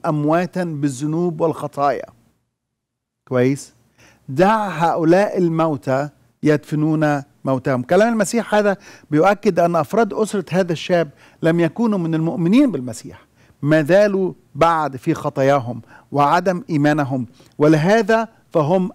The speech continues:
أمواتا روحيا. <clears throat> "دع الأموات روحيا يدفنون موتاهم". لكن أنت لو عايز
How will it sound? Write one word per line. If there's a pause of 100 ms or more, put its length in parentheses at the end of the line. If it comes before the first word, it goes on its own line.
أمواتا (1200)
روحيا. (580)
<clears throat>
"دع
الأموات
روحيا (1000)
يدفنون (580)
موتاهم". (840)
لكن
أنت
لو
عايز